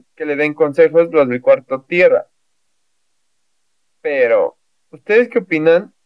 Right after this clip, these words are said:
Recuerden que el día de hoy está muy impactante, no hay mucho contenido, eso sí, porque es domingo, ya después de una desveladita y de estar ahí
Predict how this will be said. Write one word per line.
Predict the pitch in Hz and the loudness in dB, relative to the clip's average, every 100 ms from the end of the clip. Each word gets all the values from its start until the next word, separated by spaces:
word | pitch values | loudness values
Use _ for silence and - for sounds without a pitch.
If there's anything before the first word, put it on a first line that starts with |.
| _ | _
Recuerden | 165 160 202 226 254 | -8 -4 -2 -2 -2
que | 226 160 | 0 0
el | 139 | 2
día | 160 | 2
de | 180 | 4
hoy | 170 170 | 4 4
está | 170 - 165 | 0 -2 -2
muy | 170 | -2
impactante, | 175 - 127 _ 147 147 147 160 170 | -4 -4 -8 _ -4 -4 2 2 2
no | 131 127 | -2 -2
hay | 123 | -2
mucho | 123 123 | -6 -6
contenido, | 131 123 120 123 120 | -4 0 0 0 0
eso | 139 135 | 0 -2
sí, | 131 143 156 | -4 -4 -2
porque | 147 123 - _ _ _ - | -2 -4 -6 _ _ _ -8
es | 147 | -6
domingo, | 131 127 131 131 147 190 _ _ _ _ _ _ | -4 -4 -4 0 2 0 _ _ _ _ _ _
ya | 139 139 | -2 0
después | 139 131 143 139 | -2 -4 -8 -6
de | |
una | 143 139 | -2 0
desveladita | 131 117 120 117 117 131 - 139 135 131 139 _ _ _ _ _ _ _ | 0 0 0 2 0 -6 -6 -4 -2 -4 -6 _ _ _ _ _ _ _
y | 160 156 143 139 135 | -6 -2 0 2 2
de | 123 | 0
estar | 131 - 143 | -2 0 2
ahí | 143 139 156 196 | 4 2 0 -6